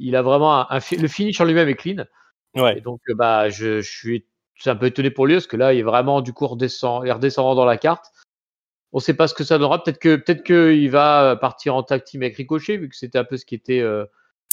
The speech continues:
Speaker 2: Ouais.
Speaker 1: euh, montré les dernières semaines, notamment, bah, une petite rivalité avec Hitro. Euh, ce serait pas impossible, vu, vu ce qu'on apprendra un peu plus tard dans le show. Mais en tout cas, euh, Gunther, là, il est vraiment établi comme, bah, il aura battu Mysterio, Sheamus,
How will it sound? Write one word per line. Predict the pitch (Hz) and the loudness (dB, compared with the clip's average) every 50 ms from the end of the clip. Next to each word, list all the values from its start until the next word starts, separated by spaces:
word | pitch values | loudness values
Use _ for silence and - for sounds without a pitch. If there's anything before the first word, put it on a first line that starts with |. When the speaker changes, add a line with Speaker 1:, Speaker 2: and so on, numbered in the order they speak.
| 127 120 | -4 -2
Speaker 2:
Ouais. | 117 117 110 107 | -2 -2 -2 -2
Speaker 1:
euh, | 104 104 101 101 101 101 104 107 107 107 107 110 113 - - - - - - | -4 -4 -2 -2 -2 -2 -2 -2 -2 -2 -4 -6 -6 -10 -10 -12 -16 -16 -16
montré | - 139 131 127 131 143 147 143 131 - - 160 156 151 | -16 -14 -10 -8 -4 -2 -2 -2 -4 -4 2 4 6 6
les | 143 135 | 6 4
dernières | 123 131 127 120 - | 4 4 2 2 0
semaines, | - - 139 131 139 143 147 139 120 113 | -2 -2 0 2 2 2 2 2 0 -2
notamment, | 113 120 113 - 127 123 131 131 | -4 -4 -4 -2 0 0 0 0
bah, | 117 120 110 113 110 | 0 2 2 2 0
une | 113 110 | -2 -4
petite | - - | -12 -16
rivalité | - - 139 131 131 123 - 147 | -8 -2 -2 0 0 0 2 2
avec | 139 135 - - | 2 2 0 -4
Hitro. | 139 - - - 175 190 196 190 _ _ _ _ _ _ _ _ _ _ _ _ | -12 -12 -2 0 2 2 2 -2 _ _ _ _ _ _ _ _ _ _ _ _
Euh, | - 117 113 110 110 113 113 110 113 113 113 | -8 -6 -4 -2 -2 -2 -2 -2 -2 -2 -4
ce | - - | -6 -10
serait | 110 120 127 | -4 -4 -4
pas | - - 139 139 139 | 0 2 2 2 2
impossible, | 127 - 160 160 - - - 165 156 147 127 | 2 2 0 0 0 0 -6 -2 0 0 0
vu, | 117 120 123 | 2 0 -2
vu | 120 120 123 | -2 -4 -6
ce | 120 | -6
qu'on | - 139 131 | -2 -2 -2
apprendra | 123 - - 123 123 127 | -2 -2 -2 -2 -2 -2
un | |
peu | 117 127 123 | -4 -6 -14
plus | - 123 | -14 -4
tard | - 120 117 | -4 -2 -2
dans | 120 | -2
le | 117 110 | -6 -6
show. | - - 156 165 180 _ _ _ _ _ _ _ _ _ _ - | -4 -2 -2 -4 -4 _ _ _ _ _ _ _ _ _ _ -6
Mais | 110 113 | -4 -4
en | 110 | -4
tout | - 117 110 | -4 -8 0
cas, | - 165 165 170 156 | 2 2 4 6 6
euh, | 123 113 110 107 | 6 6 4 2
Gunther, | 107 107 127 131 127 120 - 165 160 | 0 -2 -2 -4 -4 2 2 4 4
là, | 151 139 123 | 6 4 4
il | 120 | 4
est | 117 110 | 2 0
vraiment | 117 120 127 139 143 | 0 0 0 2 0
établi | 139 139 - 120 120 123 147 156 - | 0 0 0 -2 -2 -2 -6 -6 -2
comme, | - 123 117 117 110 | -2 -2 0 -2 -4
bah, | 107 110 107 107 113 | -2 -2 0 0 -2
il | 117 110 | 0 -2
aura | 113 104 120 | 0 0 2
battu | 117 131 131 - - 147 139 | 2 2 0 0 -4 -6 -4
Mysterio, | 127 151 160 - - - 180 165 156 156 156 160 170 180 185 | -4 -4 -6 -6 -6 0 2 4 6 6 6 6 6 4 4
Sheamus, | 185 - - - 165 160 156 165 180 190 190 185 - - 156 | 2 0 -2 -2 0 0 0 0 0 0 0 -2 -4 -16 -18